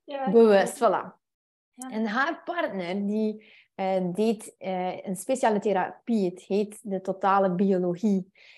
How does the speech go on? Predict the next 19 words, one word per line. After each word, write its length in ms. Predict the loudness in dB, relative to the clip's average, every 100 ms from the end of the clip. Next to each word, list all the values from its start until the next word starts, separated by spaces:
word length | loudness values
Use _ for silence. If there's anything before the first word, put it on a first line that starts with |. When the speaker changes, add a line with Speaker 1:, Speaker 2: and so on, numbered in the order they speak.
| _
Speaker 2:
En 140 | -2
dat 160 | -2 0
gaat 200 | 0 2
helemaal 480 | 4 4 4 2 0
over 400 | 0 0 0 -2
hoe, 460 | 0 0 2 0
eh, 180 | -4 -10
ja, 200 | -8 -6
emotionele 760 | -6 -8 -6 -4 -2 2 2 2
blokkades 800 | 0 -4 0 2 2 2 0 -6
gewoon 420 | -12 -8 -6 -4
zich, 380 | -4 -6 -8 -20
eh, 400 | -16 -12 -8 -8 -10
op 120 | -10
je 80 | -10
fysieke 500 | -2 0 2 0 0
zijn 320 | 0 0 0
gaan, 320 | -2 -6 -10 -12
eh, 280 | -12 -10